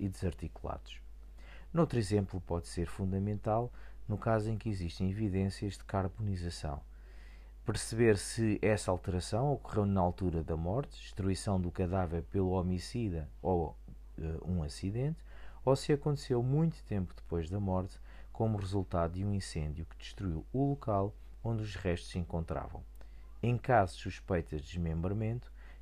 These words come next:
também pode verificar-se que, depois de uma análise tafonómica cuidada, as marcas de corte tiveram origem em processos não relacionados com o crime. O reconhecimento de desarticulação do cadáver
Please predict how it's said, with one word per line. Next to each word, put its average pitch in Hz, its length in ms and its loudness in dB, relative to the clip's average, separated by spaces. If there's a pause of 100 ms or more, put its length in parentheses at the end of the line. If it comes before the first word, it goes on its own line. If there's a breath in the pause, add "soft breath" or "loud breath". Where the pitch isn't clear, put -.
também 110 360 4
pode 92 280 4
verificar-se 104 840 0
que, - 120 -4
depois 107 560 4
de 95 120 2
uma 90 160 4
análise 85 440 2
tafonómica 82 800 -2 (140)
cuidada, 101 580 2 (460 loud breath)
as 107 160 0
marcas 110 460 2
de - 80 -14
corte 101 400 2
tiveram 110 480 2
origem 98 400 2
em - 20 -2
processos - 560 -4
não 110 180 0
relacionados 92 720 -2
com 80 220 -2
o 80 40 -2
crime. 71 340 -4 (1120 loud breath)
O 131 80 4
reconhecimento 131 720 4
de - 80 -10
desarticulação 98 760 2
do 78 120 -2
cadáver 107 540 2